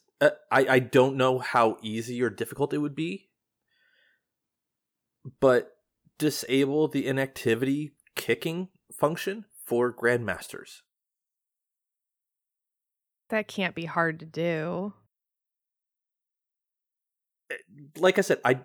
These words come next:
Speaker 1: I don't know how difficult it is to do or how easy, because it is a system that is spread throughout the entire game.
Speaker 2: Right.
Speaker 1: And they've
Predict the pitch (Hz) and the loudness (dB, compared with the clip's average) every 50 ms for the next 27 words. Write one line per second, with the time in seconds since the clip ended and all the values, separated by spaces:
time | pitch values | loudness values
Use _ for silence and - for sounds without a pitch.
0 | - - 127 123 117 110 131 127 135 139 143 135 - - - 127 117 113 - _ | -4 0 0 0 2 4 4 4 4 4 0 -2 -2 0 2 2 2 0 -2 _
1 | _ _ _ _ _ _ _ _ _ _ _ 117 110 - 117 113 120 117 - 107 | _ _ _ _ _ _ _ _ _ _ _ -2 -2 -2 -2 -2 -2 0 0 0
2 | 95 101 110 - - 127 120 123 131 135 143 156 - _ _ _ _ _ _ _ | 0 0 -2 -2 -4 -4 -2 0 0 0 -2 -6 -12 _ _ _ _ _ _ _
3 | _ _ 110 110 104 107 95 92 90 98 104 - - 123 143 151 _ 110 110 - | _ _ -4 -2 0 0 0 0 -2 -4 -6 -8 -8 -10 -12 -10 _ -14 -6 0
4 | 120 110 107 107 104 - - _ 117 113 120 120 - 123 117 - - 120 120 - | 2 2 2 2 -2 -6 -6 _ 0 0 0 0 0 0 0 0 -2 -4 -4 -2
5 | - 120 107 104 104 98 110 98 107 107 107 - - _ _ _ _ _ _ _ | -2 -4 -4 -4 -2 -2 -2 0 0 -2 -4 -6 -12 _ _ _ _ _ _ _
6 | _ _ _ - - - - - - 120 117 117 113 - - 110 104 104 104 98 | _ _ _ -12 -10 -10 -6 0 2 4 4 4 2 0 -6 -2 0 2 4 4
7 | 101 110 - - - - 117 110 107 - 107 110 107 107 104 101 107 123 131 117 | 4 2 0 -2 -6 -6 -6 -6 -6 -4 -2 0 0 0 0 0 0 0 0 2
8 | 101 95 95 98 104 _ _ _ _ _ _ _ _ _ _ _ _ _ _ _ | 0 -2 -4 -8 -12 _ _ _ _ _ _ _ _ _ _ _ _ _ _ _
9 | _ _ _ _ _ _ 185 170 170 180 175 185 180 - _ _ _ _ _ _ | _ _ _ _ _ _ -12 -10 -10 -8 -8 -10 -12 -14 _ _ _ _ _ _
10 | _ _ _ _ _ _ _ _ _ _ _ _ _ _ _ _ _ _ _ _ | _ _ _ _ _ _ _ _ _ _ _ _ _ _ _ _ _ _ _ _
11 | _ _ _ _ _ _ _ _ _ _ _ _ _ _ _ - 117 113 110 107 | _ _ _ _ _ _ _ _ _ _ _ _ _ _ _ 0 0 0 2 2
12 | 113 113 120 117 - - | 2 2 2 0 -4 -14